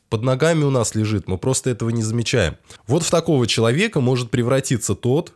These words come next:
кто изначально был склонен к, э, вот этому духовному мировосприятию, так скажем, и ещё дополнительно попринимал психоделики, и он оказался просто заперт в этом состоянии.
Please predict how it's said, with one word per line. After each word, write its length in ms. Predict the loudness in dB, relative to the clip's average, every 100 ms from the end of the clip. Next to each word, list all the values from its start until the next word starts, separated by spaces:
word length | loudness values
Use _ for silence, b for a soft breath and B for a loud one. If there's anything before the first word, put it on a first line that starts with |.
| _
кто 220 | -2 0
изначально 600 | 2 0 0 2 2 2
был 180 | 2 0
склонен 540 | 0 0 2 2 0 -4
к, 120 | -4
э, 560 | 0 2 2 2 -2 -4
вот 180 | -6 -4
этому 280 | -2 0 0
духовному 680 | 0 0 2 2 2 2 2
мировосприятию, 960 | 2 2 2 0 -2 0 0 0 -2
так 180 | -2 -4
скажем, 440 | -2 0 0 -2 -6 B B B
и 80 | -2
ещё 260 | 0 2 0
дополнительно 640 | 2 2 2 2 0 -2
попринимал 520 | -2 0 0 2 2
психоделики, 680 | 0 -2 0 2 2 0 -2
и 100 | 0
он 260 | 0 0 -4
оказался 540 | -4 0 0 0 0 0
просто 340 | 0 0 0
заперт 460 | 2 2 0 -2 -2
в 40 |
этом 220 | -2 -2
состоянии. 680 | -2 -4 -2 0 0 -4 -8